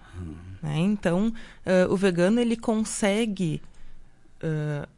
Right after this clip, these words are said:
Speaker 2: ter uma alimentação saudável e
Speaker 1: Uhum.
Speaker 2: sem precisar necessariamente da carne. Tem dois lados, né, Maculã? Se a gente for ver a carne vermelha, nós gaúchos, né?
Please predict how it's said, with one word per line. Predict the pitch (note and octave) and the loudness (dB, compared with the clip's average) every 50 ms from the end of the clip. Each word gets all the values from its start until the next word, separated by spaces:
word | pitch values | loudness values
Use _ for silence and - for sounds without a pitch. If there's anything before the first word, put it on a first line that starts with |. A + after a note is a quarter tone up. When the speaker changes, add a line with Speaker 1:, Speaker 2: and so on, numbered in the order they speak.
| _ - - _ - - - - - | _ -20 -20 _ -20 -20 -20 -8 2
Speaker 2:
ter | - F#3+ F3+ | 4 6 6
uma | G3 G#3 G3+ | 6 6 6
alimentação | F#3 F3+ F3+ F3 E3+ E3+ E3+ - F3 - - F3 E3 E3+ | 4 4 4 4 2 2 0 0 -2 -2 -2 -2 -2 -2
saudável | E3 - F#3+ E3 E3 D#3+ D#3 D#3+ D3 C#3+ C#3+ D3 D3 D3+ E3 F3 G#3 D#4+ E4+ - - - - - - - - - - - | -2 -2 0 0 0 0 0 2 2 2 0 -2 -2 0 0 0 0 -2 -4 -8 -14 -18 -20 -20 -20 -20 -20 -18 -10 -8
e | G2 F#2+ F#2 G#2 G2+ G2+ | -6 -4 -2 -2 -4 -4
Speaker 1:
Uhum. | F#2 | -4
Speaker 2:
sem | F2+ - - G#2+ - A3 | -6 -4 -2 -2 -2 -2
precisar | A3+ - A#3 A3 - - G#3 G#3+ G3+ | -2 -4 -4 -4 -4 -2 -2 0 0
necessariamente | G#3 G3 G3 - A3 G#3 - G#3 G3+ G3+ G3 G3 F#3+ F#3+ - G#3 | 0 -2 -2 -4 -6 -4 -4 -2 -2 0 0 0 -2 -2 -4 -6
da | G#3 G#3 | -6 -6
carne. | - - G3 F3+ F3 E3+ E3+ - - - - - - - - - - - - - - - - | -4 -4 -4 -2 -2 -4 -6 -8 -14 -18 -18 -18 -18 -20 -20 -20 -20 -20 -20 -20 -20 -6 0
Tem | - D4 E4+ | 2 4 4
dois | F#4 D#4+ D#4 E4 D#4+ - | 6 6 4 4 4 4
lados, | D#4 C#4 B3+ B3+ A3+ A#3+ G3+ F#3+ | 2 2 2 2 2 0 0 0
né, | F#3 F3 | 0 0
Maculã? | F#3+ G#3 G3+ - G3 F3+ E3+ E3 | 0 -2 -4 -4 -2 -2 0 0
Se | - G3+ | 0 -2
a | F#3 | 0
gente | G3 G#3+ G#3 - | 0 -2 -2 -2
for | - - C4 C#4+ | -2 -2 0 0
ver | B3 G3 F#3 F3 F3 G#3 A#3 | 0 0 0 2 2 2 0
a | A3 - | 0 0
carne | - F#3+ F#3 G#3+ | 0 0 0 0
vermelha, | G#3 G3+ G3+ F#3+ G3 F3+ E3+ E3 D3+ D#3 | 0 0 0 2 2 2 2 0 0 0
nós | D#3 E3+ E3+ F#3 G3 F#3+ | 2 2 2 2 2 0
gaúchos, | F#3+ F#3 F3 E3+ D#3+ D#3 - - E3 D#3 - - - - - | 0 0 2 2 0 -2 -4 -6 -8 -8 -10 -12 -18 -14 -8
né? | F3 D3+ D3 D3+ E3+ | -6 -4 -4 -4 -4